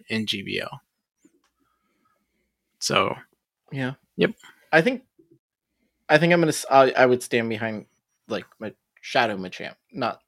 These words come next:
Speaker 1: That's,
Speaker 2: Machamp,
Speaker 1: that's fair.
Speaker 2: Shadow Machamp. I think that's, uh, how do you, uh, this is still from Artemis. How do you weirdos play, how do you weirdos who play with sound off feel about being forced to hear sound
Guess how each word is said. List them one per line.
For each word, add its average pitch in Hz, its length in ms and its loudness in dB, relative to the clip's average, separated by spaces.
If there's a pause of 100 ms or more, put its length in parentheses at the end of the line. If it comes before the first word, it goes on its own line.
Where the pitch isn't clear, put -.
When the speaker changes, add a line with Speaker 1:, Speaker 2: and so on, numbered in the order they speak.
(380)
Speaker 1:
That's, 170 180 2
Speaker 2:
Machamp, - 160 -8
Speaker 1:
that's 165 200 2
fair. 104 240 0
Speaker 2:
Shadow - 140 -12
Machamp. - 320 -18 (960)
I 123 60 -12
think 110 160 -14
that's, - 440 -18 (840)
uh, 131 800 4
how 156 240 4
do 160 80 -2
you, 151 840 -2
uh, 113 280 -2
this 127 140 -4
is 107 100 -6
still 120 200 -2
from 113 200 -12
Artemis. 104 460 -12
How 147 220 2
do 147 60 0
you 147 160 2
weirdos 131 540 0 (160)
play, 117 580 -2 (800)
how 165 240 4
do 190 200 -4
you 160 300 -2
weirdos 123 600 0 (120)
who 135 140 -2
play 127 500 2
with 120 440 0 (340)
sound 127 460 4 (100)
off 107 440 4
feel 127 320 2
about 131 280 6
being 110 200 -4
forced 151 540 0
to 123 60 -6
hear 135 320 -2
sound 110 560 -4